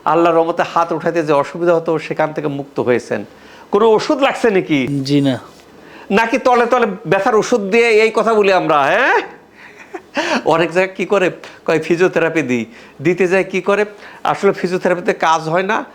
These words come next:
Speaker 1: পেইনকিলার দিয়ে দেয়। তা রুগীরা বুঝায় না, রুগীরা বলে কি যে, "ভিটামিন ইনজেকশন দিছি।" তো রুগীগুলো চালাক আছে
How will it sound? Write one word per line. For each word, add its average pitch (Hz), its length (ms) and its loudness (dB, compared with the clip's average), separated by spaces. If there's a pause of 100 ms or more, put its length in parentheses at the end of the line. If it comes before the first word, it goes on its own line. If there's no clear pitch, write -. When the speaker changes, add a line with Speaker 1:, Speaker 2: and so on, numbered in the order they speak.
(240)
Speaker 1:
পেইনকিলার 165 540 0
দিয়ে 131 200 2
দেয়। 104 240 -2 (160)
তা 151 100 2
রুগীরা 165 360 0
বুঝায় 147 340 0
না, 123 180 -2
রুগীরা 151 280 0
বলে 170 200 -2
কি 160 100 -2
যে, 147 80 0
"ভিটামিন 156 440 0
ইনজেকশন 127 500 0
দিছি।" 104 280 -8 (320)
তো 156 80 -2
রুগীগুলো 170 400 0
চালাক 123 400 -2
আছে 104 280 -8